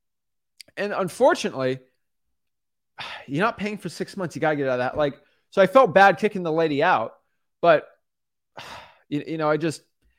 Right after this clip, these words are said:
you gotta know when someone's trying to manipulate you with, with their heart. And you gotta understand tenant landlord situations in wholesaling right there. So, like, even when I bought the property, that, that single mom came up to me and she's like, "Oh," she gave me the sob story. And I felt terrible, but I was like,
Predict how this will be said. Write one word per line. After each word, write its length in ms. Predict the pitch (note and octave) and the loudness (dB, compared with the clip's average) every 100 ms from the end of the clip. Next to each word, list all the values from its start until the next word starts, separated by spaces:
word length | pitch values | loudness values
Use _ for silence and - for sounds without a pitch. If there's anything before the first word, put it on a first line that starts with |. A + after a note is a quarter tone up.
| _ _ | _ _
you 80 | D#3 | 6
gotta 160 | G#3+ C#4 | 8 8
know 120 | C4+ | 6
when 100 | A#3+ | 4
someone's 220 | A3 G#3 | -2 -4
trying 140 | G#3 | -4
to 60 | E3+ | -4
manipulate 460 | C#3+ C#3+ C#3+ C3+ B2+ | -6 -8 -6 -6 -6
you 100 | B2+ | -10
with, 140 | A2+ - | -12 -14
with 160 | C3 | -12
their 100 | B2+ | -10
heart. 340 | B2 C3 F#3 - | -4 -2 -2 -6
And 240 | C3 C3+ | -8 -8
you 80 | C#3 | 0
gotta 160 | G3+ C4+ | 4 4
understand 400 | A#3 - G3+ D3 | 2 0 -2 -4
tenant 320 | - F3+ C#3+ | -2 -2 -2
landlord 360 | D3+ D#3+ E3 D3 | -4 -2 -2 -4
situations 580 | D3 C#3 C3 C3+ D3 | -6 -4 -4 -6 -10
in 80 | D#3 | -8
wholesaling 400 | D#3 D#3+ F3 E3 | -6 -6 -6 -8
right 140 | C#3+ C3 | -6 -2
there. 120 | D3+ | -2
So, 180 | D#3+ D#3 | 2 2
like, 220 | D#3 - _ _ _ - | 2 -2 _ _ _ -6
even 180 | G#3+ C#4 | -2 2
when 120 | C4 | 4
I 60 | B3+ | 6
bought 200 | A3+ A3 | 6 4
the 40 | |
property, 460 | F#3 F#3 F#3 A3+ A3+ | 4 2 4 0 0
that, 220 | F#3 D#3 | -2 0
that 180 | E3 D#3 | -4 -6
single 240 | G3+ G3+ | -8 -6
mom 340 | E3+ F#3+ G3+ D#3+ | -2 -2 -4 -6
came 200 | D3+ D#3+ | -6 -6
up 160 | F#3 | -6
to 80 | D#3 | -6
me 140 | C#3 | -6
and 100 | B2+ | -6
she's 180 | - B2+ | -8 -12
like, 180 | B2 B2 - | -12 -12 -14
"Oh," 400 | F#3 G#3 F#3+ F3+ | -10 -6 -6 -6
she 120 | - | -10
gave 140 | D3+ F3 | -6 -6
me 80 | D#3+ | -6
the 60 | |
sob 320 | - E3+ E3+ | -4 0 0
story. 320 | - C#3+ C3+ C3 | -2 -4 -4 -6
And 100 | C3 _ _ _ - | -10 _ _ _ 4
I 120 | B3+ | 6
felt 260 | C#4 C4 - | 8 6 6
terrible, 480 | A#3 A#3 D3+ - _ _ _ _ _ | 2 4 2 -4 _ _ _ _ _
but 60 | F#3+ | 0
I 40 | |
was 80 | G3+ | 4
like, 260 | G3+ F#3 | 4 2